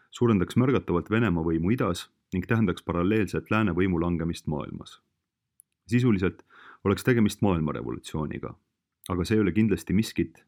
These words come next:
millest lääne keskpangad on huvitatud. Oluline on meeles pidada, et lääne keskpankade peamine eesmärk on oma ülemaailmse finantshegemoonia laiendamine. Võtame näiteks Põhja-Ameerika vabakaubanduse lepingu,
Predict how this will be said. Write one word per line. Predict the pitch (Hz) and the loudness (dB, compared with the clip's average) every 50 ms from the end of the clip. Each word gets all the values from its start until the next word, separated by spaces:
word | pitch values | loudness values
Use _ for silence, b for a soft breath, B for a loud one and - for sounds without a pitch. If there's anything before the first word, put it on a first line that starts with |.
| _ _ | _ _
millest | - 90 87 85 - - | -4 -2 -2 -4 -4 -4
lääne | 98 101 107 107 101 95 | -4 -2 0 -2 -2 -2
keskpangad | 90 87 - - _ 90 87 85 85 85 | -2 -4 -6 -8 _ -4 -2 -2 -2 -2
on | 87 80 69 | -4 -4 -4
huvitatud. | 73 73 67 64 _ - - - _ - - _ _ _ _ _ _ _ _ _ _ _ _ _ _ _ _ _ _ B B B B B B B B B - | -6 -8 -8 -10 _ -18 -20 -18 _ -20 -20 _ _ _ _ _ _ _ _ _ _ _ _ _ _ _ _ _ _ B B B B B B B B B 4
Oluline | 135 156 156 143 131 117 101 | 6 6 8 6 6 6 4
on | 92 | 4
meeles | 95 98 95 87 80 - - | 4 4 4 2 0 -2 -6
pidada, | - 82 76 - 73 65 - - - _ _ _ _ _ _ | -6 -6 -6 -4 -8 -8 -10 -14 -16 _ _ _ _ _ _
et | 92 92 - | -6 -2 0
lääne | 123 135 143 120 | 2 2 2 2
keskpankade | - 127 123 - - - 90 80 - 82 82 85 | 2 0 -2 -2 -4 -4 -4 -4 -2 -4 -4 0
peamine | 80 120 131 135 127 98 90 87 82 | 0 0 2 2 2 2 2 2 0
eesmärk | 76 - - - - - - _ _ - _ _ _ | -2 -6 -8 -10 -12 -12 -16 _ _ -20 _ _ _
on | - 98 98 | -2 0 2
oma | 98 95 101 107 | 2 4 4 4
ülemaailmse | 127 127 110 90 85 82 82 85 - - 78 - | 4 4 4 2 0 0 -2 -4 -4 -6 -6 -4
finantshegemoonia | - 101 113 120 117 - - 76 80 82 87 95 98 98 92 82 | 0 0 0 0 0 -2 -6 -4 -4 -2 -2 -2 0 0 0 0
laiendamine. | 78 73 71 69 60 58 - - - 50 - - - _ _ _ _ _ _ _ _ _ _ _ _ _ _ _ _ _ B B B B B B B | -2 -2 -4 -6 -8 -12 -14 -16 -20 -20 -20 -20 -20 _ _ _ _ _ _ _ _ _ _ _ _ _ _ _ _ _ B B B B B B B
Võtame | 160 160 160 170 135 120 | 0 4 4 4 4 4
näiteks | 127 131 127 117 - - - | 4 2 0 -4 -6 0 0
Põhja-Ameerika | 147 143 139 123 92 90 98 104 95 85 - 82 82 | 0 2 2 2 2 4 2 2 2 0 -2 -2 -2
vabakaubanduse | 98 110 107 104 90 95 92 85 90 87 87 87 - 85 | -2 0 0 0 0 0 0 0 0 -2 -2 -2 -4 -4
lepingu, | 82 80 - - - 67 - - - | -4 -4 -6 -8 -10 -10 -10 -12 -14